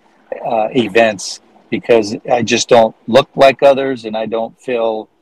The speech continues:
like I, I'm not a doctor, right? So I, I never went and finished and completed my doctorate. I did try to get my doctorate, but life happened and I had to withdraw from the program.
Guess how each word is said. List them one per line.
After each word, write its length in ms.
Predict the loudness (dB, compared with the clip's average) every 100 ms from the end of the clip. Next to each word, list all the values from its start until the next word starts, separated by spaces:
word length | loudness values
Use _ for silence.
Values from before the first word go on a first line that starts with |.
| _ _ -8
like 300 | -6 -4 -2
I, 180 | 0 0
I'm 220 | -4 0
not 200 | 0 0
a 60 |
doctor, 440 | -2 -2 -2 _ -16
right? 320 | -10 -10 -12 _
So 420 | -10 -8 -10 -16 _ _ _
I, 220 | -8 -8 -4
I 180 | -4 -4
never 540 | -4 -2 0 0 -2 -8
went 280 | -10 -10 -10
and 160 | -14 -8
finished 400 | -4 -4 -4 -10
and 140 | -10
completed 420 | -10 -6 -4 -2
my 140 | -2 2
doctorate. 400 | 2 2 0 -2
I 80 |
did 260 | -2 -4 -6 _ _ _ -20
try 380 | -4 2 4
to 100 | 2
get 120 | 0 -6
my 120 | -4
doctorate, 380 | -4 -4 -8 -8
but 180 | -10 -12 _ -4
life 300 | 2 2 2
happened 420 | 0 0 -4 -10
and 100 | -8
I 120 | -8
had 200 | -6 -8 -8
to 180 | -14 -12
withdraw 380 | -10 -4 -4
from 180 | -4 -8
the 80 | -8
program. 480 | -8 -6 -6 -8